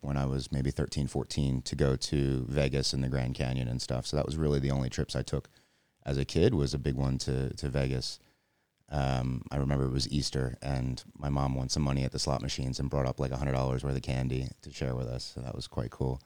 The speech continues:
Um, but yeah, no, I, the first time I ever left the country, I was nineteen in university. I went on a ski trip to Canada, and back then you could just go on a driver's license 'cause that's how old I am. Uh, so I didn't get a passport until I was twenty-one. Um,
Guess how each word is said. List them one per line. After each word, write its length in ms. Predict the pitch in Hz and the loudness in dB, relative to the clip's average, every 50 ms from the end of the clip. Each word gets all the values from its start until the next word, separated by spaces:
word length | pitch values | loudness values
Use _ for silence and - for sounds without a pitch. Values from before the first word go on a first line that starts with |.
| - _ _ _ _ _ _ _ _ _ _ - | -18 _ _ _ _ _ _ _ _ _ _ 4
Um, 440 | 78 78 76 73 76 76 73 76 | 6 8 8 10 8 8 6 6
but 180 | 71 - 92 87 | 8 8 10 12
yeah, 180 | 101 104 110 95 | 12 12 12 12
no, 220 | 95 98 92 85 | 12 12 10 10
I, 180 | 78 76 76 76 | 8 6 4 6
the 140 | 82 85 | 6 6
first 260 | - - 92 85 - - | 6 8 6 6 8 8
time 160 | 95 87 85 | 8 8 8
I 100 | 82 82 73 | 8 8 6
ever 200 | 78 69 76 73 | 6 4 4 4
left 220 | 71 73 - - | 4 4 2 2
the 80 | - - | -4 0
country, 380 | - 76 73 - - 78 69 | 0 0 0 2 2 2 4
I 80 | 67 69 | 4 2
was 160 | 67 65 65 | 2 2 0
nineteen 640 | 76 73 69 60 - - 73 73 73 71 69 65 69 - | 0 0 0 0 -2 0 2 2 2 2 2 0 -4 -10
in 120 | 71 73 71 | -12 -10 -4
university. 640 | 71 69 67 62 69 69 - - 71 73 71 - - - - - _ _ _ _ _ _ - | -2 -2 0 0 0 0 0 2 2 2 2 0 -2 -6 -18 -20 _ _ _ _ _ _ -4
I 80 | 71 71 | 0 2
went 160 | 73 71 69 | 2 4 4
on 60 | 67 | 2
a 60 | 67 | 2
ski 220 | - - - 73 69 | 0 2 2 2 2
trip 180 | - - - - | 2 0 -4 -4
to 60 | 69 | -4
Canada, 440 | - - 69 69 71 69 69 69 - | -2 0 2 2 2 2 2 2 2
and 140 | - 71 69 | 0 2 2
back 180 | 71 73 - | 2 2 2
then 140 | - 73 71 | 2 0 2
you 80 | 69 67 | 2 2
could 120 | - 71 | 0 0
just 140 | 67 69 - | -2 -2 0
go 140 | 76 69 67 | 2 2 4
on 120 | 69 69 | 4 2
a 40 | 67 | 2
driver's 340 | 65 67 67 69 69 69 65 | 2 2 0 2 0 0 0
license 400 | 69 67 65 - - 67 65 - | 0 -2 -2 -2 -2 -4 -4 -6
'cause 320 | - - 60 60 - - - | -8 -8 -10 -10 -10 -12 -8
that's 180 | 64 67 67 - | -6 -6 -6 -4
how 120 | - 67 | -2 -2
old 200 | 64 65 67 69 | 0 0 0 0
I 120 | 69 67 67 | 0 2 2
am. 200 | 69 67 67 69 - - _ _ _ _ _ _ _ _ - | 2 0 -2 -4 -6 -12 _ _ _ _ _ _ _ _ -6
Uh, 160 | 69 71 69 60 | -4 -2 0 2
so 140 | - 85 | 4 6
I 40 | 80 | 8
didn't 160 | 80 85 82 | 8 8 8
get 100 | 76 78 | 8 6
a 40 | 71 | 4
passport 540 | - - 71 73 76 - - 85 76 67 64 | 6 4 4 4 4 4 2 2 2 2 0
until 240 | 69 69 - 71 67 | -2 -2 0 0 2
I 100 | 69 69 | 2 2
was 140 | 65 65 - | 0 -2 -4
twenty-one. 540 | - - 69 67 65 64 64 69 71 71 - - - - 62 | -4 -2 -2 0 0 0 0 0 -2 -2 -6 -10 -18 -12 -6
Um, 540 | 69 69 67 67 64 60 64 64 53 50 | -4 -2 -2 -2 -2 -2 -2 -4 -6 -6